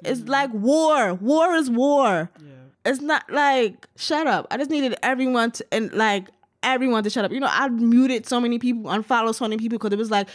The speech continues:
Speaker 1: y'all need to learn to do, you don't have to talk all the time. Like, we're not war correspondents. We don't
Speaker 2: Mm-hmm.
Speaker 1: even know a lot about international fucking, um,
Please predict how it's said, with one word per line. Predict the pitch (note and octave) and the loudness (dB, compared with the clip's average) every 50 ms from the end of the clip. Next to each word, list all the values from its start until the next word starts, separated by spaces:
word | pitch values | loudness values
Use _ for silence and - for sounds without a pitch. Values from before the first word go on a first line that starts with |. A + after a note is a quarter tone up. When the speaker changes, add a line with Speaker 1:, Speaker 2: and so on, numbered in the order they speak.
| - - - - | -20 -20 -18 -10
Speaker 1:
y'all | - G3 A#3 B3+ D4 F4+ | -4 -2 0 2 2 0
need | G4+ G4 F#4 F4+ | 0 0 -2 0
to | - C#4+ | 0 -2
learn | A#3 A3 G#3 G#3+ G#3+ G#3+ A3+ | 0 0 0 0 0 0 -2
to | - G3 | -4 -6
do, | F3+ F3+ C#3 G3 | -6 -6 -2 0
you | B3 | 0
don't | C4+ F4 D#4 D4 | 2 2 2 0
have | A#3 C4+ D4+ C#4 C#4 - | 0 0 -2 -2 -2 -4
to | C#4 A#3+ | -6 -8
talk | - - - - C4+ C#4 C#4+ C4+ C#4 - - - - - - | -8 -6 -2 2 2 2 2 0 -2 -8 -20 -20 -20 -14 -6
all | - - C4 C#4 C#4 C#4 C4+ | 0 2 4 4 4 4 2
the | A#3+ A#3+ | 0 0
time. | A#3+ - C4+ C4 B3+ C4 C#4 C#4 C4+ B3+ G#3 F#3+ E3+ D#3+ F3 _ _ _ _ _ _ _ - | -2 0 0 0 2 2 2 2 2 2 0 -2 -4 -8 -10 _ _ _ _ _ _ _ -6
Like, | G#3+ A#3+ B3 B3 B3 | -2 -2 0 0 0
we're | C4 C4 | 0 0
not | D4 D#4 D#4 D#4 C#4+ B3+ | 2 2 0 0 0 0
war | B3 C#4 C#4+ C#4+ D4 D4 | 2 2 4 4 2 2
correspondents. | - - C#4 C#4 C#4+ C#4 - C#4+ B3+ C4+ C#4 C#4+ C#4 B3 A3 G3 F3 - | 2 2 2 2 2 0 0 2 2 2 2 2 0 0 0 -2 -4 -6
We | F3 E3+ E3+ E3 A3+ C4+ | -12 -16 -8 -2 0 0
don't | D4+ | 2
Speaker 2:
Mm-hmm. | F4+ | 2
Speaker 1:
even | F4 F4 F4 D4+ D4+ C#4 | 2 2 2 2 2 2
know | C4+ C#4 D4 D#4 D4+ D4 | 2 4 4 2 2 2
a | |
lot | D4 C#4+ C#4 D4 D4+ | 2 2 2 2 2
about | D4 C4+ D4 D4 B3+ - | 2 2 2 0 0 0
international | C4+ D4 - E4 D4 C#4 C#4 C#4 C#4+ D#4 - - D4+ C#4 C#4 | -2 -4 -2 -2 -2 0 0 0 -2 -2 -4 -6 -4 -6 -4
fucking, | - - C#4+ D4 D4 - D4 C#4+ C4+ C4 B3+ - - - - - - - _ _ _ _ _ _ _ _ - | -2 -2 -2 -2 -2 -4 -4 -2 -2 -4 -6 -10 -18 -20 -20 -20 -20 -20 _ _ _ _ _ _ _ _ -2
um, | C4 C#4+ C#4+ C4+ C4+ C4+ C4+ B3 | 0 2 2 2 0 0 -2 -4